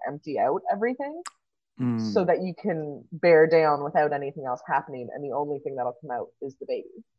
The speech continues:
Speaker 1: But yes, um, that happens all the time, that if you didn't get everything out in the beginning, that it'll still be in there. And because you're using those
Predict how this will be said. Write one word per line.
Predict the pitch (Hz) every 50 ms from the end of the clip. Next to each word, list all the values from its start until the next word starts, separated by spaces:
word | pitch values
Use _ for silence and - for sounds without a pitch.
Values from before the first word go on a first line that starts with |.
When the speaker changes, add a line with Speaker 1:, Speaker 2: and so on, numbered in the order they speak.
| _ _ _ _ _ _ _ _ _ _ _ -
Speaker 1:
But | 196 180 180
yes, | 190 - - - - - - _ _ _ _ -
um, | 170 170 156 143 135 127 117 110 - - _ _ _ _ _ -
that | 160 151 143
happens | 151 147 - 147 147
all | 143 135
the | 131
time, | 127 - 117 117 104 175 185 -
that | 147 131 - -
if | - - - -
you | 156 147 147
didn't | 160 160 147 151 147
get | - 156 147
everything | 143 135 147 147 - 165 147
out | 131 139 156 165 160 -
in | - 175
the | 170 175 160 156 147 147 -
beginning, | 160 160 156 160 156 180 208 262 302 330 311 - -
that | 170 151 139
it'll | 139 139 160 170
still | 180 - 170 151
be | 151 151 160
in | 175 196
there. | 214 214 214
And | 202 190
because | 160 - - 180 160
you're | 156 147 139
using | 143 139 143 170 151
those | 151 143 139